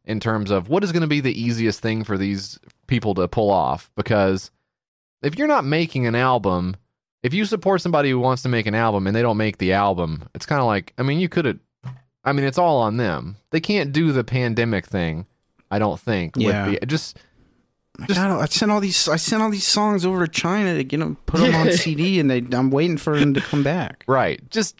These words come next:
Speaker 1: just fucking sit down and do the songs, you know? But, like, hard enamel pins, I think they must be really easy to make. Um,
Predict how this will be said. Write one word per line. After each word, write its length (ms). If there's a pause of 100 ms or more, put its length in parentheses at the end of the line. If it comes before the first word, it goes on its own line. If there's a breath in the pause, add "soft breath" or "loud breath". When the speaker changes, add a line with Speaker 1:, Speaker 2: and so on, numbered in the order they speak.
Speaker 1:
just 200
fucking 260
sit 180
down 200
and 80
do 100
the 120
songs, 580
you 60
know? 340
But, 100
like, 200
hard 200
enamel 280
pins, 280
I 80
think 300
they 200
must 220
be 120
really 340
easy 440
to 120
make. 520 (300)
Um, 640